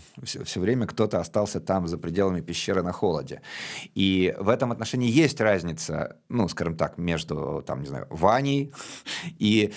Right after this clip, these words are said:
э, ка-, какими-то, э, подростками, там, между подростками и подростками, между, э, там, детьми в семье и детьми без родителей. И эта разница, она как бы фундамент-, фундаментальная, потому что, э,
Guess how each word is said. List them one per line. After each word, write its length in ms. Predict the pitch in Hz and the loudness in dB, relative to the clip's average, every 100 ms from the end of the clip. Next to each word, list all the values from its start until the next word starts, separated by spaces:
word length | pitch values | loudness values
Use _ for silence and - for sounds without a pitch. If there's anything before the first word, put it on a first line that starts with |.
| - | -2
э, 200 | - 90 | 0 2
ка-, 180 | 95 104 | 0 -2
какими-то, 840 | - 113 - 113 98 - 95 - - - | 0 0 2 0 2 2 0 -2 -14 -8
э, 200 | - 87 76 - - - | -2 -2 -2 -8 -12 -2
подростками, 720 | 101 92 95 90 - 90 85 | 0 2 2 0 -4 -4 -2
там, 160 | 80 80 104 | 0 0 4
между 260 | 110 101 92 | 2 2 2
подростками 640 | 113 101 143 143 - 95 | 2 4 2 0 -4 -2
и 120 | 127 | -2
подростками, 1000 | 127 110 92 82 80 - 85 82 80 82 - - - - - | 0 2 4 2 -2 -4 -2 0 0 -2 -12 -18 -16 -14 -4
между, 880 | 80 98 101 92 95 92 90 90 87 - - | 2 4 4 2 2 4 4 2 0 -4 -10
э, 80 | - | -4
там, 240 | 85 78 | -2 0
детьми 340 | 82 87 101 98 | -2 0 0 2
в 60 | |
семье 600 | - 101 92 98 120 131 - | 2 0 2 4 4 2 0
и 220 | 90 87 | 0 0
детьми 420 | 80 85 - 98 | -2 -6 0 0
без 280 | 92 85 82 | 2 0 0
родителей. 680 | 78 78 80 - 78 76 65 - - | 0 -2 -4 -6 -6 -4 -6 -10 2
И 80 | |
эта 200 | 107 107 | 2 4
разница, 520 | 95 131 131 113 110 - | 0 0 -2 -2 -2 2
она 180 | 98 101 | 0 0
как 140 | 101 | -4
бы 80 | 95 | -4
фундамент-, 440 | - 98 113 113 | 0 0 0 -2
фундаментальная, 880 | - 107 101 117 131 95 78 65 58 50 _ - - | 0 2 2 2 2 2 0 -6 -10 -14 _ -18 -6
потому 400 | 78 78 80 110 | -2 0 2 2
что, 380 | 151 165 165 165 - - - | 0 2 0 0 -10 -16 -4
э, 420 | 82 80 80 | 0 2 2